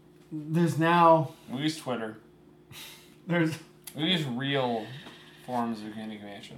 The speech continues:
Speaker 1: Okay, you wanna communicate?
Speaker 2: Communication.
Speaker 1: Let's do a general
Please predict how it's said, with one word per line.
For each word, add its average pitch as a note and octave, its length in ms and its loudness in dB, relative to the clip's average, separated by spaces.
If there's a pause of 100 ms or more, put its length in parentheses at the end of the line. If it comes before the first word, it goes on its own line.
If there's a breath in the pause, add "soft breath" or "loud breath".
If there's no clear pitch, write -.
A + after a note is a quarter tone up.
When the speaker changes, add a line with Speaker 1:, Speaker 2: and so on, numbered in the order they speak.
Speaker 1:
Okay, C3+ 420 2
you E3+ 120 4
wanna A3 180 4
communicate? B3+ 640 4 (380)
Speaker 2:
Communication. B2+ 760 -6 (100)
Speaker 1:
Let's G#3+ 360 4
do A3 380 6
a D#3+ 140 4
general G#3 1000 4